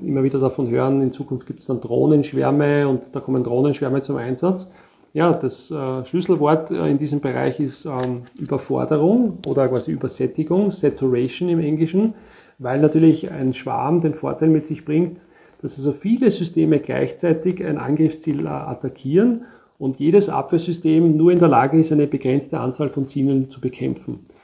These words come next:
Das heißt, wenn also dreißig Drohnen kommen gleichzeitig, wird es also sicher einen Teil davon gelingen, hier durchzudringen durch diesen Abwehrschirm und sich entsprechend, äh, zu detonieren in dem Ziel selber. Parallel dazu die Drohnen, die kreisen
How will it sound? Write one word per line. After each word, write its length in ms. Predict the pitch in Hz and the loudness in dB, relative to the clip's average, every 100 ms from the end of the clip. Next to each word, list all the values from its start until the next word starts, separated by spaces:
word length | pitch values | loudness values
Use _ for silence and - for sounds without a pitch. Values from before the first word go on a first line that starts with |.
| _ _ | _ _
Das 120 | - | 0
heißt, 320 | 156 - - - | 2 2 -4 -6
wenn 160 | 139 | 0
also 180 | 135 143 | 0 0
dreißig 460 | 135 120 131 151 - | -2 -2 0 0 -2
Drohnen 320 | 127 131 135 | 2 2 2
kommen 280 | - 180 208 | 2 2 4
gleichzeitig, 800 | 170 160 - 165 160 160 - - | 4 2 4 2 4 2 0 -6
wird 140 | 143 | -6
es 80 | - | -6
also 140 | 131 | -10
sicher 360 | 131 151 - 160 | -8 -8 -2 0
einen 240 | 139 127 | 2 0
Teil 200 | 131 123 | -2 -4
davon 260 | 135 139 131 | -4 -2 -2
gelingen, 480 | 131 135 139 139 135 - _ - | 0 0 2 0 -2 -10 _ -6
hier 120 | 139 | -4
durchzudringen 720 | 135 151 - - 156 143 147 | 0 -2 -2 -6 0 4 4
durch 140 | 143 127 | 2 -2
diesen 200 | 127 147 | -4 -2
Abwehrschirm 600 | 120 - 131 - 139 135 | -2 -2 -4 -2 -2 -2
und 160 | 139 | -4
sich 200 | 131 120 | -8 -10
entsprechend, 520 | 135 - 135 135 127 117 - _ _ | -10 -8 -8 -6 -6 -8 -20 _ _
äh, 120 | 151 139 | -12 -10
zu 140 | 147 | -4
detonieren 600 | 131 131 131 123 127 117 127 | 0 0 2 2 2 0 -6
in 80 | 131 | -6
dem 160 | 131 | -6
Ziel 220 | 117 131 120 | -4 -6 -6
selber. 420 | 139 120 123 113 _ - | -8 -10 -10 -16 _ -12
Parallel 360 | 147 143 147 156 | -4 0 0 2
dazu 300 | 175 170 165 | 2 2 -2
die 140 | 160 | -2
Drohnen, 400 | 139 135 151 160 | -2 0 4 4
die 100 | 147 | 2
kreisen 720 | - 123 123 147 175 180 170 | -6 -6 -2 2 4 4 2